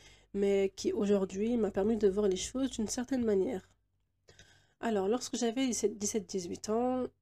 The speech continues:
j'étais dans une période de ma vie, et je pense que beaucoup de personnes, euh, l'étaient aussi. Euh,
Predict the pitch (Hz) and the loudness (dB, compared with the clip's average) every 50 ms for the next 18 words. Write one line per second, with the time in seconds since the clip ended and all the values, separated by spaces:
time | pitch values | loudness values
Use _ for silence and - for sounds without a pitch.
0 | _ - - - - 233 226 208 190 190 196 180 - - 196 214 214 202 190 185 | _ -14 -12 -6 -2 0 2 2 2 0 -2 -6 -4 0 0 0 2 2 2 2
1 | 180 180 180 196 196 214 226 233 - - 220 - - 208 196 196 - - - 190 | 2 -2 -4 -4 -4 -4 -4 -4 -4 -4 -6 -8 -6 -6 -6 -6 -6 -4 -4 -2
2 | 180 208 220 - - - _ _ - - 190 - - _ - 202 190 - - - | -2 0 -2 -4 -6 -8 _ _ -8 -8 -8 -8 -8 _ -4 -4 -4 -2 0 2
3 | 208 202 202 196 185 180 185 185 254 - - 196 185 190 - - 208 185 190 190 | 4 4 6 4 4 0 0 -2 -4 -6 -8 -8 -8 -6 0 2 2 2 2 2
4 | - - - 254 - _ _ _ - - - - - - - - - _ _ _ | -2 -2 -2 -4 -8 _ _ _ -18 -16 -16 -16 -18 -20 -20 -20 -20 _ _ _
5 | _ - - 208 202 202 196 196 196 190 196 202 - - - 196 | _ -4 -2 0 2 2 2 2 2 2 2 2 0 -2 -6 -8